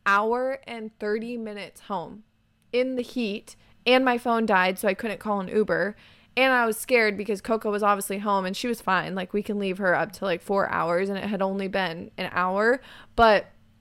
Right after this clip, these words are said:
I was just, like, coming up with random things in my head because I have freaking anxiety, and I was like, "Oh my God, what if I get there and this and that?" But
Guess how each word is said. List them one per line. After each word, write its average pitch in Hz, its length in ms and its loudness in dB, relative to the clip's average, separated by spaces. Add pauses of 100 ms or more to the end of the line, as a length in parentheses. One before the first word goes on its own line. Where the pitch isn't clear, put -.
(500)
I 208 160 4
was 196 220 -4
just, 202 160 -6
like, 196 140 -6 (500)
coming 220 300 -2
up 185 100 -4
with 196 160 -6
random 196 480 0
things 190 240 -4
in 208 80 -4
my 196 80 -4
head 196 260 -2
because 208 220 -4
I 196 140 2
have 190 200 -4
freaking 196 320 -6
anxiety, 190 540 0
and 208 100 0
I 196 100 0
was 190 140 -6
like, 196 200 2
"Oh 208 60 0
my 202 100 0
God, 196 180 2
what 190 100 -2
if 190 80 -6
I 196 60 0
get 220 240 0
there 202 140 0
and 190 180 -4
this 208 180 -2
and 196 120 -4
that?" 196 260 4 (480)
But 214 320 6